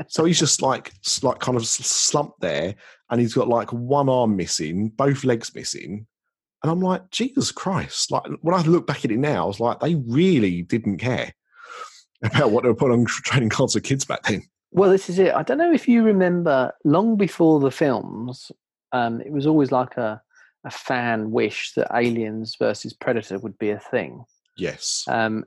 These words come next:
Speaker 2: and they did a, a trading card game based on,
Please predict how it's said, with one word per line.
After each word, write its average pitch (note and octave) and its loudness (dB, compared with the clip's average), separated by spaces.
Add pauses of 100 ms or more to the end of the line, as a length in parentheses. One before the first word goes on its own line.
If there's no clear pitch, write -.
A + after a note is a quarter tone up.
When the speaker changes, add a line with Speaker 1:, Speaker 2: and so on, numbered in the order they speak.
Speaker 2:
and A#2 -2
they C3 0
did D#3 2
a, A#2 2
a A#2+ -4
trading B2+ -2
card A2 -4 (240)
game A2 -2 (760)
based B2 -4
on, G#2 -8